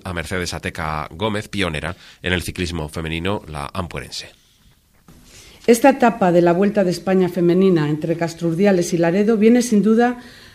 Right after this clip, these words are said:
Speaker 2: a rendir tributo de reconocimiento y homenaje en su tierra a la primera mujer española que intervino en carreras de ciclismo internacional fuera de nuestro país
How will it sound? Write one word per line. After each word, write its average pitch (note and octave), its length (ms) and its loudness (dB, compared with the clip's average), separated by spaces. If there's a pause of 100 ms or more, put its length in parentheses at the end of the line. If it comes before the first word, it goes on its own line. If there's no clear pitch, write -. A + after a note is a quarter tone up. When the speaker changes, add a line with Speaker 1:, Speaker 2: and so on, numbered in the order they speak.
(100)
Speaker 2:
a F3 100 0
rendir G3 440 4
tributo A#3+ 520 2
de G#3 100 0
reconocimiento F#3+ 760 2
y G#3 80 2
homenaje G3+ 420 2
en G3+ 60 2
su F3+ 220 -4
tierra A3+ 480 -2 (420)
a F3+ 80 0
la F#3+ 180 4
primera A3+ 340 6
mujer A#3 300 4
española G#3+ 640 2
que F#3+ 80 -2
intervino F#3 520 2
en G#3 100 2
carreras G3+ 600 0 (420)
de F3 120 2
ciclismo G3+ 520 2
internacional F3 720 2
fuera G3 300 -2
de F3 120 0
nuestro E3 340 -2
país D#3+ 440 0